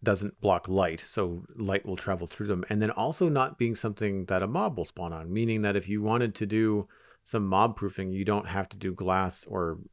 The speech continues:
or leaf blocks. You could do copper blocks instead and have a greater variety of oxidation and colors and options and things like that. I thought it was neat. Uh, I went the same route that you did. Uh, I, I really like them, preferred the, the kind of middle oxidation ones as they have more flexibility,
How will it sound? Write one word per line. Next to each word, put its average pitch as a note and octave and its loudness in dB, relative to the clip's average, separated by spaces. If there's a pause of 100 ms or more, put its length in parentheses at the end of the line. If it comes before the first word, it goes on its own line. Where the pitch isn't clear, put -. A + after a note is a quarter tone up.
or F2+ -6
leaf C3+ -2
blocks. D2+ -2
You G2+ -6
could F#2 -6
do F2 -4 (440)
copper D#3 2
blocks - -4
instead G2 -2
and F#2 -2
have F#2+ -2
a F#2+ -2
greater G2+ 4
variety F2+ 0
of E2+ -6 (580)
oxidation F#2 -2
and F#2 -4
colors F2 -2
and E2+ -4
options F2 -6
and E2+ -14
things F2 -10
like F2 -10
that. - -8
I - -4
thought D#3+ 4
it A#2+ 4
was G#2 0
neat. G#2+ -4 (460)
Uh, G2+ 2
I C3+ 8
went D#3+ 6
the A2+ 0
same A2+ 0
route G#2+ 2
that G2+ -4
you G2+ 2
did. F2 0
Uh, - 0
I, F2+ 0
I - 2
really A#2 8
like G#2+ 8
them, G#2+ 0
preferred A#2 4
the, G2 4
the F#2 -10
kind G#2 0
of E2+ 0
middle G2+ 2
oxidation F#2 0
ones F#2 -2
as F#2 0
they F2 -2
have F2 -4
more F2+ -4
flexibility, F2+ -4